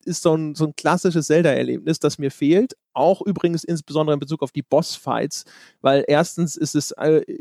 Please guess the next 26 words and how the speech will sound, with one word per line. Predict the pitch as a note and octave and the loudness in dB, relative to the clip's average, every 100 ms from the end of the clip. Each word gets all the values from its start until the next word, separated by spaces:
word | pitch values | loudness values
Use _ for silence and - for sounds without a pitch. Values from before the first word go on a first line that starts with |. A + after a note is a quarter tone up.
| - | -4
immer | F#3+ F#3+ F#3+ | 2 4 4
der | D#3+ | 4
gleiche | D3 C#3 C3 E3+ F#3+ | 2 2 2 2 0
Bossfight | F3+ F#3 - - G3 - - | 2 0 0 -4 -2 -2 -4
im | G3 | -6
Grunde | F3+ G3 G#3+ | 0 0 2
genommen. | G3+ G3 G#3 B3+ C4+ - _ _ _ _ | 2 2 0 -4 -12 -20 _ _ _ _
Und, | - D#3+ D#3 D3+ E3 | 0 4 4 2 4
äh, | D3+ C#3 - | 2 2 0
selbst, | D3+ D#3 - | 2 2 2
und | E3+ D#3+ | 0 4
der | E3+ | 2
ist | D#3+ | 4
noch | D#3 D3+ | 2 4
nicht | E3 | 2
mal | F3+ C#3+ | 4 4
wirklich | D3+ D3 C3+ | 2 -2 -2
besonders | C3+ C#3 C3+ - | -2 0 -2 -2
aufregend. | C3 D3 - A#2+ A#2 | -2 -2 -4 -6 -6
Und | B2 | -4
wenn | C3 | -2
ich | D3 | -2
dann | D3+ D#3+ | 0 0
so | D#3+ | 0
zurückdenke | - D#3 G3 - F3+ E3 D#3+ E3 D#3+ - | 0 0 0 2 2 2 2 2 2 0
an | D#3 D3+ - | -2 -4 -10